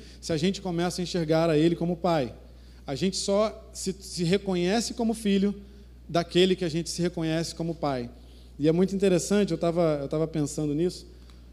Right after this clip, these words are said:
enquanto, depois que o Carlinhos falou comigo sobre esse tema, é, Deus já tem falado so-, sobre isso já há bastante tempo comigo.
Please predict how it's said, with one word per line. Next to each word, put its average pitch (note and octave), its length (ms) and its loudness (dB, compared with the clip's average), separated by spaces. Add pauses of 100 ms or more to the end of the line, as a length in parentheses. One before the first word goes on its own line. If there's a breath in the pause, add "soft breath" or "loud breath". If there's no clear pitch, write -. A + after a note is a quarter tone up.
enquanto, D3 920 2
depois D3 220 -2
que D#3 60 -10
o D#3 40 -10
Carlinhos D3 340 -2
falou D3+ 220 -2
comigo D3 300 -2
sobre C#3+ 240 -6
esse - 160 -12
tema, E3 340 -4 (800 soft breath)
é, C#3+ 400 0
Deus E3+ 160 4
já G3 120 2
tem G#3 100 2
falado F#3 360 2
so-, - 220 -10
sobre D#3+ 360 -2
isso F3 260 4
já E3 120 -2
há - 20 -6
bastante D#3+ 400 -6
tempo D#3+ 220 -6
comigo. E3+ 440 0